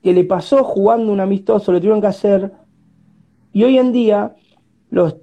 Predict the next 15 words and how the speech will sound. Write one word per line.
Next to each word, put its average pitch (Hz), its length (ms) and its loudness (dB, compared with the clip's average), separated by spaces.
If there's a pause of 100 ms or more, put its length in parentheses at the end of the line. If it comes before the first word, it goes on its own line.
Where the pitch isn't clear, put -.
(160)
el, 175 420 -2 (160)
a 180 120 -2
ver, 160 320 0 (240)
la 180 160 -2
parte 208 320 0
tecnológica, 180 720 0
gracias 156 380 -4
a 151 40 -2
Dios, 170 360 0
avanza 156 400 -2
un 151 60 -4
montón, 151 300 0
y 185 60 0
la 165 140 0
ciencia, 196 580 -2